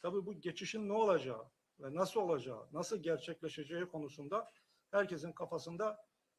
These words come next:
e, çok büyük şüpheler, çok büyük, e, karışıklıklar var.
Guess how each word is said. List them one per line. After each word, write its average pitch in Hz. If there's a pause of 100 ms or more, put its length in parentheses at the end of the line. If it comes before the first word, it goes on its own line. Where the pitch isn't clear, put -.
(160)
e, 143 (320)
çok -
büyük 180
şüpheler, 185
çok -
büyük, 190 (220)
e, 151
karışıklıklar 156
var. 113